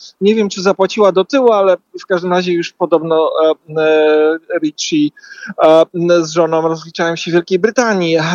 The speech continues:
Druga sprawa to też taka ciekawostka. Będzie to pierwszy premier Wielkiej Brytanii, który posiada zieloną kartę, więc jakby mu coś nie wyszło, zawsze może pojechać do Stanów, e, i, e, mieszkać sobie w Ameryce. Moim zdaniem jest to dosyć dziwaczne, że,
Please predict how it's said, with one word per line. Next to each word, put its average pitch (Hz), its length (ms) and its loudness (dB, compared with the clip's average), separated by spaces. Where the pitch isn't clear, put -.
Druga 214 320 0
sprawa 196 500 0
to 185 140 -2
też 220 180 -4
taka 175 280 -2
ciekawostka. 180 720 -2
Będzie 175 240 -2
to 185 100 4
pierwszy 202 340 0
premier 185 440 2
Wielkiej 160 340 0
Brytanii, 185 640 0
który 175 200 0
posiada 180 380 2
zieloną 180 420 2
kartę, 180 380 2
więc 156 180 -4
jakby 175 220 2
mu 170 100 -2
coś - 240 -4
nie 165 100 -4
wyszło, 165 280 -2
zawsze 165 280 -4
może 160 220 -4
pojechać 165 320 0
do - 60 -20
Stanów, 170 400 0
e, 151 220 6
i, 165 380 -2
e, 156 160 6
mieszkać 156 440 -4
sobie 160 260 0
w 180 60 0
Ameryce. 170 580 2
Moim 175 360 2
zdaniem 185 540 -2
jest 180 280 -4
to 175 280 6
dosyć 160 480 0
dziwaczne, 156 640 -2
że, 147 240 0